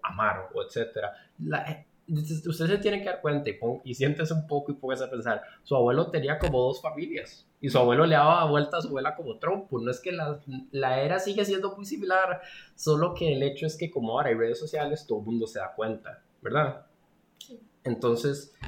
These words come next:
Speaker 1: eso es lo que yo veo. Pero más allá de eso, y, y cuando uno habla de afectividad, y lo que generalmente a la gente le habla son métodos anticonceptivos.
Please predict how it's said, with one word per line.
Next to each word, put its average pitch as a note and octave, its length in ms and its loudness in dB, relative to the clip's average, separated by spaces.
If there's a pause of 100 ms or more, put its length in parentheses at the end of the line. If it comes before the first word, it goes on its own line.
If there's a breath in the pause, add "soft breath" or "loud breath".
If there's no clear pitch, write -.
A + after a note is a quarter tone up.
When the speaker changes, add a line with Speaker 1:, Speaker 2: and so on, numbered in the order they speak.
(120)
Speaker 1:
eso C3 160 -2
es C#3 60 2
lo C#3+ 120 0
que A#2 160 -4
yo A#2+ 180 2
veo. D3+ 360 0 (260 loud breath)
Pero G3+ 320 4
más C#3+ 220 2
allá D3 300 2
de C#3+ 160 2
eso, D3 280 -6 (220)
y, G#2 560 -4 (920)
y C#3+ 200 2
cuando C#3 260 4
uno C3 140 4
habla D3 180 6
de D#3 60 6
afectividad, C#3+ 800 2
y A#2 140 -2
lo A2 140 -4
que A#2 140 -10
generalmente A#2+ 640 -2
a - 40 -6
la G2+ 120 -8
gente A#2 240 -6
le C#3+ 60 0
habla C3+ 260 0
son A2 120 -10
métodos A2 280 -8
anticonceptivos. - 880 -8